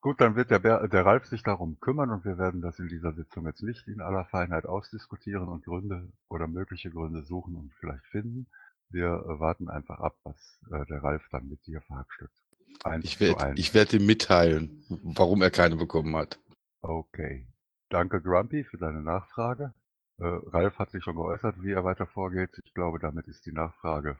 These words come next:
Speaker 1: für den Moment zumindest abgearbeitet. Dann würde ich jetzt, da ich niemanden im Sprechenraum sehe, der noch zu Ralf irgendwelche Fragen hat, mal zurückspringen und den Dennis bitten,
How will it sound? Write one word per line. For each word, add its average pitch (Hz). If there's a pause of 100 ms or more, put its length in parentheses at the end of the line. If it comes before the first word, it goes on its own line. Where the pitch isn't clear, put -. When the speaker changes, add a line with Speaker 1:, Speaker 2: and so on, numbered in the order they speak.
Speaker 1:
für 80
den 73
Moment 80
zumindest 80
abgearbeitet. - (400)
Dann 92
würde 135
ich 127
jetzt, 131
da 92
ich 92
niemanden 95
im 80
Sprechenraum 80
sehe, 80
der 80
noch 76
zu -
Ralf 87 (180)
irgendwelche 107 (100)
Fragen 95
hat, 90 (460)
mal 85
zurückspringen 107
und 92
den 87
Dennis 85
bitten, -